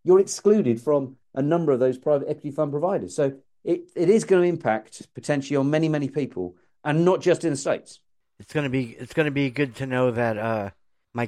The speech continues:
Speaker 2: kid could very well be affected by blockchain well before he gets to understand how it works.
Speaker 1: Well, and I think that's the point, that,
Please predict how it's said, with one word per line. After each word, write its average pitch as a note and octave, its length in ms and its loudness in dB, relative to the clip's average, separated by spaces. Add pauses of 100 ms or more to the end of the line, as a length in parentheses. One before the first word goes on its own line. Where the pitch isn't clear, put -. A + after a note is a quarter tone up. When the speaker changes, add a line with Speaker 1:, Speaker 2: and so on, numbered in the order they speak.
Speaker 2:
kid D#3+ 460 0
could A#2 120 -10
very A#2 240 2
well A2+ 200 0
be A2+ 160 -2
affected A2 400 -6
by A2 120 0
blockchain A2+ 520 -6
well A2+ 180 -4
before A2+ 640 -4 (600)
he A#2+ 60 -12
gets A2 200 -4
to B2 80 -2
understand A2 460 -6
how G#2 180 -6
it F2+ 80 -8
works. - 420 -18 (600)
Speaker 1:
Well, D#3 140 4
and D#3 40 4
I D3+ 60 4
think D#3 160 0
that's C#3 160 -2
the - 80 -12
point, G2+ 320 -2
that, A#2+ 160 0